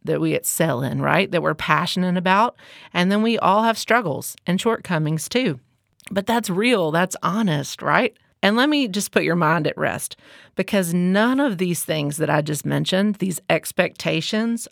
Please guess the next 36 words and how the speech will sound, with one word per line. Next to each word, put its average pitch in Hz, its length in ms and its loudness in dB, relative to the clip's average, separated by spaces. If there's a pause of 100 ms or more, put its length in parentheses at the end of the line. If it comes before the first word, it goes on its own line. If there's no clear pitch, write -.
are 185 160 2
really 214 400 0
necessary 233 1000 0
to - 160 -2
be 180 460 0
a 151 180 -2
quote 196 360 0
unquote 170 580 0
Proverbs 165 500 2
thirty-one 143 520 0
woman. 127 380 -8 (240)
You 269 140 0
might 247 240 2
say, 196 280 4
"Okay, 226 240 2
Mallory, 160 460 0
I 240 120 0
hear 302 120 2
what 202 140 -2
you're 151 80 0
saying. 131 440 -4 (520)
So 220 680 2
I 175 100 4
don't 220 140 4
have 214 200 2
to 196 60 -4
buy 185 200 4
fields. 165 480 -2
I 165 80 4
don't 185 140 2
have 185 100 -2
to 185 80 -4
sew 175 260 0
my 185 160 2
kids' 185 300 -2
clothes. 185 480 -2